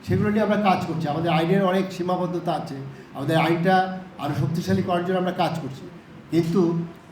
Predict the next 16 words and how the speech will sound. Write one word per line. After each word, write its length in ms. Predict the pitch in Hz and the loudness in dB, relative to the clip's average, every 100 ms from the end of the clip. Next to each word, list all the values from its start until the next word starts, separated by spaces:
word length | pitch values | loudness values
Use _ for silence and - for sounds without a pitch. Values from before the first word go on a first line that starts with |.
| - | -10
আপনাদের 420 | 127 147 - 240 247 | -4 -2 0 2 2
তো 80 | 240 | 2
হাত 160 | 196 185 | 2 2
পা 80 | 214 | 2
বাঁধা 220 | 190 160 | 2 2
না, 160 | 135 - - - - - - - - - - | 0 -6 -10 -18 -20 -20 -20 -20 -20 -20 -6
আমাকে 360 | 131 190 202 233 | 2 4 4 2
কিন্তু 280 | 233 220 - | 0 0 -2
প্রতিটা 500 | 196 185 233 233 - 185 | -2 -2 2 2 2 0
পদক্ষেপ, 460 | 180 208 208 214 208 | 0 0 0 0 0
প্রতিটা 320 | 185 - 214 214 | -2 -4 -4 0
কথাই 320 | 202 208 220 | 2 4 4
বের-, 880 | 170 135 - - - - - - 123 | 4 0 -4 -6 -18 -20 -20 -16 -2
আমি 100 | 165 190 | 0 2
তো 100 | 226 | 2
অনেক 260 | 190 220 | 4 4